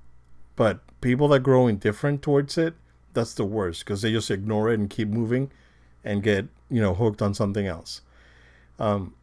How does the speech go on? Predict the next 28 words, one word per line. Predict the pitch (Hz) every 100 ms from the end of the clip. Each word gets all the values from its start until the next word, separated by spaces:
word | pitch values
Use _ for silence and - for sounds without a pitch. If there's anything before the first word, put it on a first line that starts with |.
| _ _ _
and | 123 113
I |
think | 117 165
that | 160 143
that's | 143 135
the | - 131
problem | - 107 110 120 117 120 117 - - _ -
that | 117
a | 107
lot | 101 107 110
of, | 107 107 -
uh, | 123 104
that | 107 101
Star | - 107
Wars | 110 104 98 - - - - - _
has | 101 113 113 107
right | 117 107 101
now. | 101 95 104 120 117 _ _ _ _ _ -
Um, | 117 101 98 92 95 _ _ _ _ _ _ _ _ _ _ _
it's, | 113 101 98 -
it's | 104 98 -
indifference. | 101 104 - 95 90 -
Um, | 117 101 95 95
so | 101 - 104 98
I, | 98 110 - - _ -
I | 120 131
think | - 123 110 104
that | 101